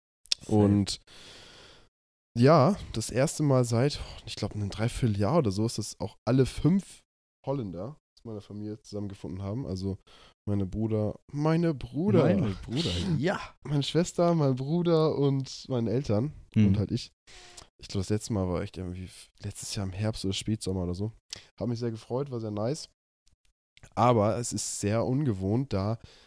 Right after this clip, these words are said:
Speaker 2: halt so neben Nils mit Abstand der Jüngste zu sein.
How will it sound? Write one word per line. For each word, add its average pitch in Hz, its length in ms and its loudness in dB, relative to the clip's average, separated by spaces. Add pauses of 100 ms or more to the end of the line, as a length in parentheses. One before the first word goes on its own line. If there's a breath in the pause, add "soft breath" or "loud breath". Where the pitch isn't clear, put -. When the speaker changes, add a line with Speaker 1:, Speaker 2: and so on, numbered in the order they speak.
(140)
Speaker 2:
halt 107 180 -2
so 104 300 -4 (100)
neben 107 580 0 (220)
Nils 123 460 -2
mit 101 160 -6
Abstand 117 360 -4
der 104 60 0
Jüngste 110 360 -4
zu - 120 -12
sein. 92 340 -6